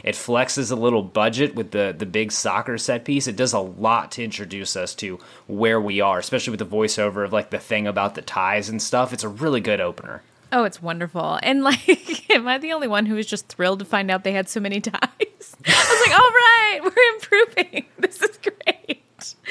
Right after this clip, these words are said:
Speaker 2: I was so scared we were gonna go into them having just another shit season. I'm like, "I don't know where to go from here."
Speaker 1: I know, I know. And it, but that's the thing is now after this first season, we care. We care how they're doing. It's
Speaker 2: We're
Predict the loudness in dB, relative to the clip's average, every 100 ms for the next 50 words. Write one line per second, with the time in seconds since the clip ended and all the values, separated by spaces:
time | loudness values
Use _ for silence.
0 | 0 0 4 2 2 2 0 0 0 0
1 | 2 0 0 0 0 0 -2 -2 0 0
2 | -2 -4 -6 -6 -6 -6 -2 -2 -4 -6
3 | -6 -4 -6 -6 -8 -8 -4 -4 -4 -4
4 | -4 -6 -8 -12 -12 -16 -14 -14 -18 -20
5 | _ _ -6 -2 0 0 -2 -2 0 2
6 | 2 0 0 -2 -4 0 0 0 -2 0
7 | 2 2 0 0 2 2 2 2 -2 -8
8 | -4 -4 -2 -2 0 0 -2 -2 2 2
9 | 2 -6 -6 0 2 4 4 2 2 0
10 | 0 2 2 0 -2